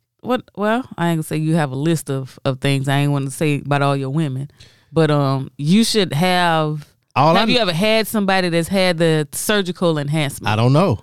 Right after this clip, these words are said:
Speaker 2: That's the thing. I need somebody to know and then take without the girdle, 'cause the girdle feel like a damn, uh, bulletproof vest. So,
Speaker 1: <laughs>
Speaker 2: then, so take that off, and then, you know what I'm saying. So I need to, need to do that experiment. That's a good one though.
Speaker 1: I,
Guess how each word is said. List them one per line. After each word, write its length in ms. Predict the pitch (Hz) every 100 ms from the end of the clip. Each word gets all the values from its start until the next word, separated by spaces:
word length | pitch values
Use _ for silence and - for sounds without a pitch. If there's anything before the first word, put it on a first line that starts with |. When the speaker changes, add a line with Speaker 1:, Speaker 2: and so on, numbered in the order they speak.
| _ _ _ _ _ _ -
Speaker 2:
That's 180 | 117 123
the 100 | 117
thing. 300 | 135 156 110
I 40 |
need 160 | 123 120
somebody 320 | 120 120 110
to 80 | 101
know 200 | 110 120
and 100 | 107
then 140 | 107 104
take 300 | 143 143 110
without 320 | 123 143 -
the 80 | 143
girdle, 400 | 151 123 90 -
'cause 160 | - 107
the 80 | 101
girdle 280 | 131 131
feel 220 | 127 127 120
like 160 | 110
a 60 | 107
damn, 500 | 110 110 104 101 95 _ _ _ _ _ _ _ _ 104
uh, 120 | 104
bulletproof 500 | 92 131 117 123 113
vest. 460 | 113 120 95 - - -
So, 340 | - 98 320 - -
Speaker 1:
<laughs> 180 | 320 -
Speaker 2:
then, 440 | 107 104 95 247
so 320 | - 107 95 90 _ -
take 220 | 143 131
that 180 | 135 113
off, 320 | 92 92 - _ _ _ _ -
and 160 | 95 92
then, 220 | 90 90
you 80 | 90
know 100 | 85
what 40 |
I'm 40 | 80
saying. 220 | - 85
So 140 | 87 87
I 100 | 92
need 240 | 92 90
to, 180 | 85 87 - _ _ _ _
need 120 | - 139
to 80 |
do 160 | 110 110
that 180 | 98 87
experiment. 420 | - 95 90 85
That's 180 | 139 -
a 40 |
good 200 | 113 120
one 140 | 98 82
though. 160 | 80
Speaker 1:
I, 180 | 175 214